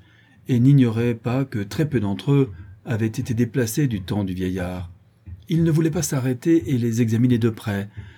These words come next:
Ce n'était pas encore le moment. Il marchait comme pour recueillir ses idées,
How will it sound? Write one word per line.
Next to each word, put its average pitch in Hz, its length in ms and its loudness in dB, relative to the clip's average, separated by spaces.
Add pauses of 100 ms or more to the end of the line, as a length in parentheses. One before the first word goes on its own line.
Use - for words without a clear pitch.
Ce - 120 -16
n'était 151 180 4
pas 147 180 2
encore 135 280 2
le 113 100 2
moment. 104 440 0 (440)
Il 143 100 8
marchait 160 380 4
comme 139 220 0
pour 120 140 -4
recueillir 131 400 2
ses 113 260 -2
idées, 131 360 2